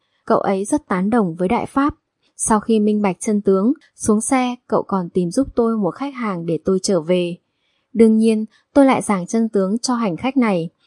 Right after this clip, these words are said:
tín tâm của tôi càng thêm đầy đủ. Cứ như vậy, tôi đã bước trên con đường chở khách giảng chân tướng. Trong quá trình này, tôi có rất nhiều thể ngộ muốn chia sẻ với mọi người. Một lần nọ,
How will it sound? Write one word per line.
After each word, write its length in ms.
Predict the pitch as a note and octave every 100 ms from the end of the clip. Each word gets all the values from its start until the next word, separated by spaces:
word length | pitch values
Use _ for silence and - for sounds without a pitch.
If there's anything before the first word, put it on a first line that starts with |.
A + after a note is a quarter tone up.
| _
tín 180 | F#3+ G3
tâm 240 | C4 A#3+
của 160 | A#3 G3 -
tôi 260 | A3 A3+
càng 240 | - G3 E3+
thêm 180 | G#3+ G#3
đầy 180 | G3 F3+
đủ. 280 | F#3+ F3 - _ _ _ -
Cứ 100 | G#3
như 220 | A3 A#3+
vậy, 300 | G#3+ G#3 - _ _ _
tôi 140 | B3 A3+
đã 160 | -
bước 260 | A#3 C#4+ D#4
trên 200 | - A#3
con 220 | A3+ A3+
đường 260 | G#3+ G3 E3
chở 180 | - F#3
khách 240 | - C4+ C#4
giảng 280 | - G#3+ E3+
chân 220 | - F#3+
tướng. 320 | F#3+ F#3+ F#3+ C#4 - _ _
Trong 220 | - G3+ F#3
quá 140 | F3+
trình 280 | - C4 F#3+
này, 300 | F#3 F3+ F3+ - _ _
tôi 100 | B3+
có 180 | - G#3+
rất 220 | D#4+ D#4+
nhiều 220 | C#4 G3+ E3+
thể 160 | G#3
ngộ 280 | E3+ F#3 F3+
muốn 220 | - G3 G#3+
chia 180 | B3+
sẻ 280 | A3+ A3+ F3+
với 180 | D#3+ F3
mọi 220 | G#3+ A#3+
người. 340 | G3 G3 F3 E3+ _ _ _ _ _ _
Một 200 | G#3 -
lần 220 | G3 F3+
nọ, 260 | F3+ F3+